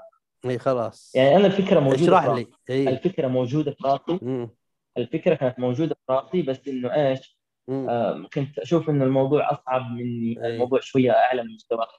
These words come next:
Speaker 2: إنه أنا
Speaker 1: يبغى لها
Speaker 2: إنه أنا
Speaker 1: اتصالات وناس وكذا حوسة، فاهمك.
Speaker 2: إيه،
Speaker 1: إيه.
Speaker 2: يبغى لها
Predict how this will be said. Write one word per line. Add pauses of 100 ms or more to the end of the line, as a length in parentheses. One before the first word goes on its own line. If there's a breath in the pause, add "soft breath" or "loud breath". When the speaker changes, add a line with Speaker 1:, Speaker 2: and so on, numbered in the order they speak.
Speaker 2:
إنه
أنا
Speaker 1:
يبغى
لها
Speaker 2:
إنه
أنا
Speaker 1:
اتصالات
وناس
وكذا
حوسة،
فاهمك.
Speaker 2:
إيه،
Speaker 1:
إيه.
Speaker 2:
يبغى
لها